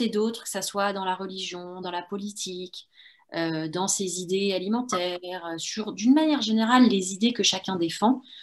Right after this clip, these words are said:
une forme d'extrémisme qui monte. On le voit pour le féminisme, on le voit pour, euh, les véganes,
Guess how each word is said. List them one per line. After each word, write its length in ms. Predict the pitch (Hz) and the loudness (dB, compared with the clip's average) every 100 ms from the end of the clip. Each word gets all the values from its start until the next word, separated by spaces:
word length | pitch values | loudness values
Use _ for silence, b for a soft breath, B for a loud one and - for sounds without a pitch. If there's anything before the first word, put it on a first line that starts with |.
| B _ - | B _ 0
une 120 | 190 | 0
forme 340 | - 262 240 | 6 10 10
d'extrémisme 800 | 208 233 - - 214 220 220 202 | 8 4 2 2 6 8 6 2
qui 220 | 180 - 165 | -2 -4 -4
monte. 240 | 160 - - | -6 -8 -4
On 100 | 185 | -2
le 100 | 180 | 0
voit 220 | 185 190 | 2 0
pour 160 | - 175 | 0 -2
le 80 | |
féminisme, 800 | 175 220 226 233 233 233 226 233 226 B B B | 2 8 10 12 12 10 6 2 0 B B B
on 100 | 180 | 0
le 120 | 185 | 2
voit 300 | 175 180 190 185 - | 2 4 2 2 -4
pour, 200 | 180 170 | -2 0
euh, 60 | |
les 160 | 170 180 | 2 2
véganes, 800 | 165 226 226 240 233 240 240 | 4 6 8 10 10 8 6